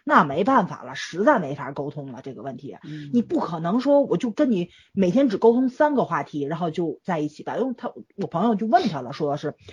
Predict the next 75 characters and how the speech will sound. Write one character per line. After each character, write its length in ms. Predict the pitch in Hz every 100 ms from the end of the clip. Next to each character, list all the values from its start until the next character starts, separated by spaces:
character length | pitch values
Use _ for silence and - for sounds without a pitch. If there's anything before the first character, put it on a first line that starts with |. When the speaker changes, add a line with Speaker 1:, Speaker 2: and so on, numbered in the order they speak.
| - -
Speaker 1:
：“你 100 | 185
天 120 | 302
天 120 | 302
问 140 | 294
我 140 | 160 170
起 280 | - - -
了 140 | 156
吗？ 140 | 165
睡 360 | 175 - 254 185
了 120 | 123
吗？ 160 | 117 - _ _ -
然 120 | 175
后 80 | 185
那 160 | 175
什 180 | 151 -
么， 120 | 151
就 140 | 151 165
是 120 | 165
那 100 | 160
个 100 | 151
吃 260 | - - 262
了 100 | 196
吗？ 140 | - - - -
那 100 | 302
么 80 | 247
你 80 | 170
现 140 | 262
在 80 | 233
告 220 | 277 254
诉 200 | - 151
我， 140 | 139 147
我， 240 | 160 -
我 440 | 190 185 185 190 - - _ _ _ _ _ _ _ _
作 240 | - 320 196
息 240 | - 302
是 120 | 254
怎 140 | 165 139
么 60 |
样 240 | 214 226 147
的？” 100 | -
男 200 | 165 190
的 60 | 233
不 140 | 214
知 140 | 202 247
道。 260 | 277 - _
问 120 | 269
他 60 | 262
：“我 80 | 185
什 160 | - 202
么 80 | 277
时 60 |
候 60 | 294
有 160 | 208
课？” 360 | - - 302 - - _
男 120 | 208 226
的 80 |
说 220 | 233 262 - _ -
：“周 160 | 392
末。” 280 | 415 427 190
他 80 | 196
说 140 | 240 247
：“废 380 | - 247 147
话， 280 | 135 151 143
我 60 | -
周 200 | 285 294
末 120 | 269
能 140 | 202
不 40 | 277
给 120 | 196
家 160 | 185 180
长 100 | -
上 180 | 185
课 200 | 160 190
去 80 | 156
吗？ 120 | 147